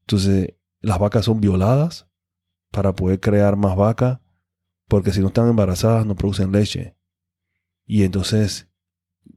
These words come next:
el ciclo es lo que, es lo que está sucediendo. Y si no tuviéramos que pasar por ese periodo, no tuviéramos que pasar por esa etapa, sería un nivel normal, sería lo que la naturaleza nos está proveyendo. Por eso yo digo que tomaría su curso normal.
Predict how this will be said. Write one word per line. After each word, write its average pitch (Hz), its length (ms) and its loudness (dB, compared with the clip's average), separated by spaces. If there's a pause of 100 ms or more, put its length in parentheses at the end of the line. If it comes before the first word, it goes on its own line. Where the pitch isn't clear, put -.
(340)
el 120 140 4
ciclo 120 360 0
es 113 60 2
lo 120 100 2
que, - 200 -4
es 104 160 -2
lo 110 120 -2
que 107 80 -4
está 95 100 -8
sucediendo. 107 680 -4 (880)
Y 120 500 2
si 123 160 -2
no 123 100 2
tuviéramos 135 340 2
que 104 100 -6
pasar 107 220 -2
por 92 200 -6
ese 151 240 0
periodo, 90 600 -4
no 92 120 -14
tuviéramos 101 220 -6
que 98 80 -6
pasar 92 180 -2
por 98 180 2
esa 117 240 2
etapa, 95 500 -4 (720)
sería 107 460 2
un 110 180 0
nivel 104 280 4
normal, 98 380 0
sería 104 160 0
lo 113 120 2
que 104 100 -4
la 95 80 -2
naturaleza 95 420 -6
nos 101 100 -4
está 98 120 -2
proveyendo. 90 800 -4 (1000)
Por 101 140 2
eso 98 100 2
yo 107 80 4
digo 110 200 4
que 98 120 -2
tomaría 90 400 -2
su 90 100 -8
curso 92 320 -6
normal. 87 480 -8